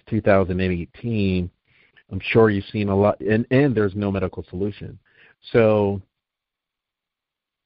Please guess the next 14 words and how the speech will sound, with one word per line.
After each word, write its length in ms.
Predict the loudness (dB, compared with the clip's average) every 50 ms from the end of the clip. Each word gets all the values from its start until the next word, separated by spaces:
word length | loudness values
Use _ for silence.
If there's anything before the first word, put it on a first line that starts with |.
| _ _ _ _ _ _ _ _ _ _ _ _ _ _ _ -8
and 160 | -6 -4 -4
the, 100 | -2 0
and 120 | 0 0 0
the 80 | 0
numbers 340 | 0 0 -2 0 -2 -2 -4
continue 440 | -4 -6 -4 0 0 0 2 0 0
to 60 | -2
grow. 300 | -2 0 2 4 4 2
I'm 80 | 0 -2
just 200 | -6 -10 -10 -8
wondering, 420 | -6 -4 -2 -2 -2 -2 -2 -4
as 60 | -6 -6 -2
far 200 | 0 0 2 0
as 80 | 0